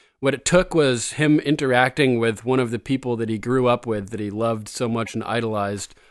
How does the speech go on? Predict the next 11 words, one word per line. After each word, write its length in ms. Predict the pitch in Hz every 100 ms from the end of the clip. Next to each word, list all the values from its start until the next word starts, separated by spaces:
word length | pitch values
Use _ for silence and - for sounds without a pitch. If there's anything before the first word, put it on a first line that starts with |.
| _
to 100 | -
set 240 | 117 147 135
him, 260 | 123 117 - _
to, 160 | - 120 _ -
to, 260 | 120 107 -
you 100 | 139
know, 160 | 117 107
kind 180 | 147
of 160 | 120 104 _ -
tell 240 | - 160 147
him 160 | 120